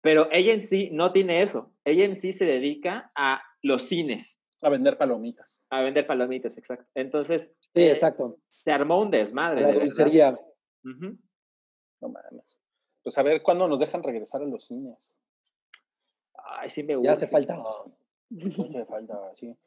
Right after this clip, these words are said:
Speaker 2: Ok, y bueno, eh, ya para terminar este episodio, se murió Irfan Khan.
Speaker 3: Pues, yo no me acuerdo de él en muchas películas realmente. O sea, me acuerdo de él en Slum-, en Slumdog Millionaire,
Speaker 2: Ujú.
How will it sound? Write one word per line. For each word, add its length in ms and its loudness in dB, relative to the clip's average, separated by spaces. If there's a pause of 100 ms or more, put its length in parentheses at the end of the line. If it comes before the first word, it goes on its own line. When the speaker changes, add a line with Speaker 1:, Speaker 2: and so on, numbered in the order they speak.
(240)
Speaker 2:
Ok, 140 -2 (280)
y 240 0
bueno, 400 2
eh, 160 4
ya 100 6
para 160 4
terminar 460 2
este 240 -2
episodio, 840 -6
se 160 -10
murió 760 4 (480)
Irfan 560 0
Khan. 440 0 (1700)
Speaker 3:
Pues, 580 -2 (320)
yo 160 4
no 120 6
me 80 8
acuerdo 280 8
de 80 2
él 60 4
en 120 4
muchas 300 -4
películas 480 -4
realmente. 460 -6
O 60 -14
sea, 440 -4 (420)
me 80 -6
acuerdo 260 6
de 80 10
él 80 6
en 180 2
Slum-, 320 6
en 380 -2
Slumdog 440 2
Millionaire, 640 0
Speaker 2:
Ujú. 380 -8